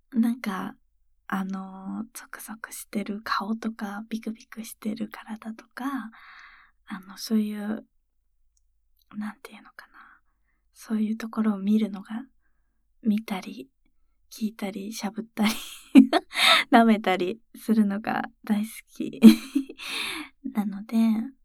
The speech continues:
うんと、そうだね。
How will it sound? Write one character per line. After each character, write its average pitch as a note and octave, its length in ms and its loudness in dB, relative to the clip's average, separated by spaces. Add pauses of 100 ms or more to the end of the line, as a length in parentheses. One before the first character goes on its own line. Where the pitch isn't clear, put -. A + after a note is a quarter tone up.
う G#3 40 -4
ん G#3 320 -4
と、 G#3+ 100 -8 (1300)
そ - 160 -10
う A3 60 -2
だ A3+ 120 -10 (120)
ね。 A3+ 520 0